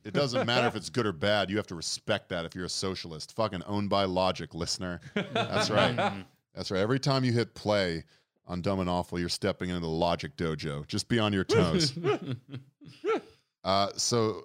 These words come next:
Speaker 1: so Luke, it's been, it's been awesome, uh, to talk
Speaker 2: Yeah,
Speaker 1: about all
Speaker 2: thanks
Speaker 1: this.
Speaker 2: for having me.
Speaker 1: Do you have, like, is, is there, like, a, a promo section? Like, how can,
Speaker 2: Uh,
Speaker 1: how can people follow if they're like,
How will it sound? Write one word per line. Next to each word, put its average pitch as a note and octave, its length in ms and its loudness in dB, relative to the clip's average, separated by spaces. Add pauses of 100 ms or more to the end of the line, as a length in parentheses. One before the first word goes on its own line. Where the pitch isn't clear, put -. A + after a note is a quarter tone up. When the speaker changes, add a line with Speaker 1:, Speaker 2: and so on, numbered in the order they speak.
(140)
Speaker 1:
so - 160 -4
Luke, A2 480 0 (300)
it's F#2+ 240 -6
been, F2+ 480 -8
it's - 240 -12 (260)
been E2+ 120 -10
awesome, F#2+ 540 -4 (460)
uh, E2 240 -8
to - 180 -18
talk F2 260 -8
Speaker 2:
Yeah, B2+ 80 -4
Speaker 1:
about C3+ 140 0
all F#2+ 100 -4
Speaker 2:
thanks G2 160 -4
Speaker 1:
this. C#3+ 80 -2
Speaker 2:
for A#2+ 60 -2
having C3+ 200 -4
me. G2+ 80 -6
Speaker 1:
Do G2 80 -4
you G#2 100 -2
have, G#2 320 0 (120)
like, F2 260 -6 (100)
is, D#2+ 220 -16 (500)
is E2 100 -20
there, F2+ 120 -10
like, E2+ 160 -8
a, E2 80 -12 (340)
a E2 40 -16
promo A2 500 -4
section? G#2 760 -6
Like, F2 180 -6
how D3 180 4
can, E3 100 2 (120)
Speaker 2:
Uh, - 20 2
Speaker 1:
how C#3+ 100 4
can D#3 140 -2
people D3+ 280 2
follow C3 260 0
if C3+ 120 0
they're D3+ 160 4
like, B2+ 220 2